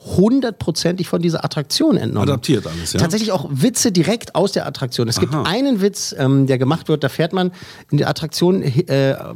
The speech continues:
Speaker 1: hinter so einem Wasserfall lang.
Speaker 2: Mhm.
Speaker 1: Und da sagen die schon seit Jahrzehnten, sagen diese Leute, diese Kapitäninnen,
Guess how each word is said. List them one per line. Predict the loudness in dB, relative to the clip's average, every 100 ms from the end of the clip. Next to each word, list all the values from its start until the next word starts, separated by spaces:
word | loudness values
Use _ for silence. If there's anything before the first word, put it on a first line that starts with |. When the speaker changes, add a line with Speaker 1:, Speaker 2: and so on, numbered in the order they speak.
| -2
Speaker 1:
hinter | 2 2 4
so |
einem | 2 2
Wasserfall | 0 -2 -2 -2
lang. | -2 -4 -8 -12 _
Speaker 2:
Mhm. | -4 -2 -4 -8 -18 -20 -4
Speaker 1:
Und | 0
da | 0
sagen | 0 0 0
die | 0
schon | 0 2
seit | 0 -2
Jahrzehnten, | -6 2 2 4 2 0
sagen | 0 0
diese | 0 0
Leute, | 2 2 2 0
diese | -2 -2
Kapitäninnen, | -2 -2 -2 0 4 6 6 6 6 6 4 4 4 4 2 2 2 2 0 -2